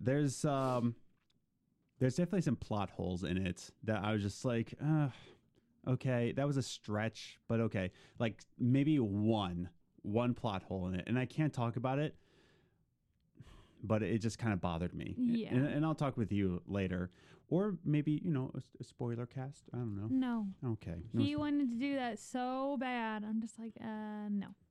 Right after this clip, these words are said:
Speaker 1: Spoiler cast.
Speaker 2: No.
Speaker 1: Um, but yeah,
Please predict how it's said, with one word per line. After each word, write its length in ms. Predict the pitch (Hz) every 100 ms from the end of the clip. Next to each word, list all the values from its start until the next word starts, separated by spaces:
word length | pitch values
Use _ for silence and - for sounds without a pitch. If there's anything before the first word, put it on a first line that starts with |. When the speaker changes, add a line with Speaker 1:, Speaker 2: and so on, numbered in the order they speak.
| _
Speaker 1:
Spoiler 340 | - 185 214
cast. 320 | 175 151 151 - _ -
Speaker 2:
No. 440 | 220 - - _ 110
Speaker 1:
Um, 580 | 113 110 104 101 98 98 _ _ - - - _ _ -
but 160 | 113
yeah, 260 | 104 95